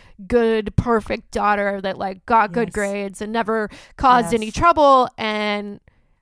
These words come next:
Speaker 1: I felt like that pressure kind of coming from my friends and their parents as well. Like, it was very much just like, you know,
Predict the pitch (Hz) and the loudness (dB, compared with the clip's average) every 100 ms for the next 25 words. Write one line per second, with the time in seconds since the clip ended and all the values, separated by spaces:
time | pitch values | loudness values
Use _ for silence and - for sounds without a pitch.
0 | _ - 277 - 320 285 - 233 226 196 | _ 2 2 2 2 4 2 0 0 -2
1 | 196 214 214 208 - - _ _ _ _ | 2 6 6 4 -2 -16 _ _ _ _
2 | - - 240 - 233 214 240 208 - - | -4 0 -2 -2 -6 -6 -10 -10 -12 -10
3 | 247 226 226 226 226 226 226 - 208 202 | -6 -4 -4 -6 -8 -10 -12 -10 -6 -6
4 | 202 202 208 202 - 247 285 320 311 269 | -8 -10 -10 -10 -8 -2 0 0 -6 -12
5 | 202 208 262 302 320 339 277 - 190 190 | -12 -6 -4 -4 -4 -6 -6 -10 -10 -10
6 | 202 220 294 466 233 220 214 233 220 202 | -6 0 0 0 -2 -4 -2 -4 -4 -6
7 | 226 226 220 214 - 226 208 - 190 190 | -6 -4 -4 -6 -6 -10 -10 -10 -12 -14
8 | - - _ _ _ _ - 220 202 202 | -20 -20 _ _ _ _ -14 -8 -6 -6
9 | 196 208 | -10 -14